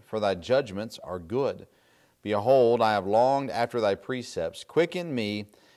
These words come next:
in thy righteousness." We're gonna look at four pictures, uh, given to us that we can learn from here in this section of Psalm one nineteen today. Lord, help us, I do pray, as we close out our day.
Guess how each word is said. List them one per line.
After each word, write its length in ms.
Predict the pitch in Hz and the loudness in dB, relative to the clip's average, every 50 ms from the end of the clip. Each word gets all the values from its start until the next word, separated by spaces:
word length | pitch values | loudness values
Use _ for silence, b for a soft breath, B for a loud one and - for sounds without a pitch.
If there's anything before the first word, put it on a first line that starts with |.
| b b _ | b b _
in 380 | 104 110 117 120 123 135 123 - - | -4 -2 -2 -2 -2 -2 -4 -6 -2
thy 380 | 98 95 92 90 92 98 104 - - | 0 2 2 4 2 0 -2 -4 -6
righteousness." 760 | - - - 202 - - - - - - - - - - - | -4 -4 -4 -4 -6 -10 -16 -14 -14 -14 -14 -14 -16 -12 -6
We're 120 | - 151 | 0 2
gonna 100 | 165 165 | 4 6
look 120 | 160 147 151 | 4 4 4
at 300 | 143 - - - - - | 0 0 -2 -12 -20 -20
four 300 | - - 180 208 233 220 | -6 4 8 8 8 10
pictures, 500 | - 220 165 - - - - - - - b b b b b b - | 8 2 2 2 -4 -10 -12 -14 -14 -16 b b b b b b -2
uh, 200 | - 110 113 104 | 2 2 2 4
given 260 | 101 127 127 127 120 | 4 4 4 4 0
to 180 | 123 135 127 | 0 0 0
us 120 | 120 113 - | 0 0 -2
that 80 | 110 | -4
we 100 | 107 117 | -4 -4
can 160 | 110 - 107 107 | -4 -4 -2 0
learn 220 | 113 113 117 110 | 2 2 2 0
from 360 | - - 110 107 104 98 90 b b b b b b b | -2 0 0 2 2 0 -4 b b b b b b b
here 240 | _ - 120 123 120 | _ -2 0 2 2
in 160 | 113 107 107 | 2 2 2
this 240 | 113 123 117 - - - | 0 0 0 -2 -8 -14
section 500 | - - 143 143 135 - - 120 107 101 | -6 -2 -2 -2 -2 -4 -8 -8 -8 -8
of 120 | 95 - | -10 -8
Psalm 320 | - 120 110 110 110 104 | -4 -2 -2 -2 -2 -2
one 200 | 101 104 101 101 | -4 -4 -6 -6
nineteen 500 | 98 92 92 90 85 - - 90 85 85 | -6 -8 -10 -10 -14 -16 -14 -14 -14 -14
today. 260 | 78 80 78 76 73 82 | -14 -14 -12 -12 -8 -2
Lord, 240 | 104 135 151 147 | 4 4 4 6
help 240 | 143 151 160 156 - | 6 6 4 4 2
us, 100 | 143 - | -2 -2
I 80 | 147 139 | -2 -2
do 100 | 139 127 | -2 -4
pray, 280 | - - 131 135 135 | -4 0 0 2 2
as 120 | 135 123 117 | 0 -2 -4
we 60 | 113 | -10
close 300 | - - 123 123 120 123 | -4 -2 -2 -2 0 -2
out 120 | 123 120 | -2 -2
our 60 | 123 120 | -2 -2
day. 340 | 98 98 92 92 98 101 | -4 -4 -4 -6 -6 -10